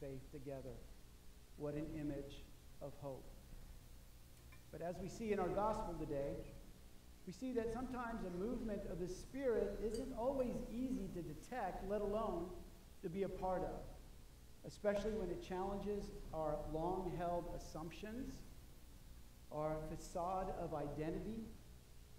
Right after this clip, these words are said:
or plainly our capacity for humility to say, "I don't know.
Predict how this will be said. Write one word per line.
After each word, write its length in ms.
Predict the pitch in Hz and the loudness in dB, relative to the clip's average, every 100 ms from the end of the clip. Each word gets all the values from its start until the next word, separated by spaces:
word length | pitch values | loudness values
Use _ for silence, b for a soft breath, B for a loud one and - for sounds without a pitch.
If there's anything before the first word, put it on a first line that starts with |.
| - | -2
or 140 | 180 180 | 2 2
plainly 460 | 185 254 262 240 | 2 0 2 2
our 160 | 190 180 | 4 2
capacity 760 | 185 - 220 240 220 220 214 - | 0 -2 -2 -2 -2 -2 -4 -2
for 100 | 202 | -2
humility 640 | 165 190 185 226 220 190 | 0 0 2 4 4 4
to 100 | 185 | 2
say, 400 | - 208 208 202 - - - - - - - - | 0 0 2 2 0 -6 -8 -10 -12 -14 -14 -8
"I 60 | 165 | -2
don't 300 | 180 180 180 | 0 2 2
know. 160 | 180 | 0